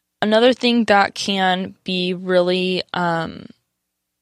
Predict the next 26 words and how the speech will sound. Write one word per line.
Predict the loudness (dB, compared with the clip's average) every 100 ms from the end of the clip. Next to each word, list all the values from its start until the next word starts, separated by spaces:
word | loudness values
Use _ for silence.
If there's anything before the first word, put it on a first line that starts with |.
| _ _ _ _ _ _ _ -6
a | -6
concern | -6 -6 -4 0 2 2 -2 -2
is | 0 2 0
adaptability | 0 0 0 -2 -4 -2 0 0 -2 -4 -6
or | -4 -4
the | -2
ability | -2 0 -2 -2 -4
to | -8
tolerate | -10 -14 -4 0 2 2 0 -2
a | -4
loss | -2 -2 -2 -4
of | -8
control. | -12 -10 -4 2 2 0
And | -4
I've | -2
spoken | 0 0 0 0
about | 0 2 2 2
this | -2 -2 -4
before, | -8 -6 0 2 2 0
about | 0 0 0 -2
how | -2 0
there | 0 -2
are |
certain | -2 -4 -6 -6
things | -6 -6 -8 -2
that | 0 0